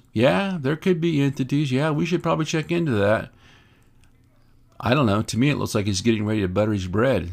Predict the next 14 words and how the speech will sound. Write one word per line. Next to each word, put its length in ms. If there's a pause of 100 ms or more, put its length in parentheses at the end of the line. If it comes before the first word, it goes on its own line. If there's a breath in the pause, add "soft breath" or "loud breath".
He's 140
walking 320
through 140
the 80
revolving 520
door, 280
as 80
far 180
as 80
I'm 220
concerned. 560 (1200 soft breath)
From 140
the 80
Pentagon, 680